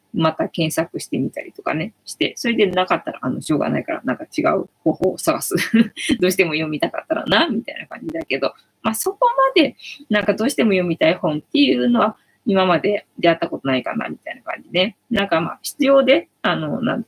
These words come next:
勉強かなんかで必要で買わなきゃいけないみたいなことがあればな、まあ、ニュース、入手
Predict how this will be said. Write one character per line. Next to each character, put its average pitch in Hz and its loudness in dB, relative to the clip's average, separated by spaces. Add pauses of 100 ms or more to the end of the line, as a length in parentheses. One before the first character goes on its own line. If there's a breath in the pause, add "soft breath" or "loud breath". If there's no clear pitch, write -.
(120)
勉 180 0
強 196 4
か 196 0
な 190 0
ん - -6
か - -4
で 196 -8
必 - -2
要 196 4
で 185 2 (240 loud breath)
買 190 2
わ 185 2
な 175 0
き - -6
ゃ - -6
い - -8
け - -6
な 139 -2
い - -4
み 143 -8
た - -6
い - -6
な 139 -12
こ - -8
と - -2
が 151 2
あ 156 0
れ - -6
ば - -6
な、 294 0 (120)
ま 196 -2
あ、 - -8
ニ 151 -2
ュ 143 -2
ー 143 -4
ス、 - -8 (260)
入 185 4
手 - 0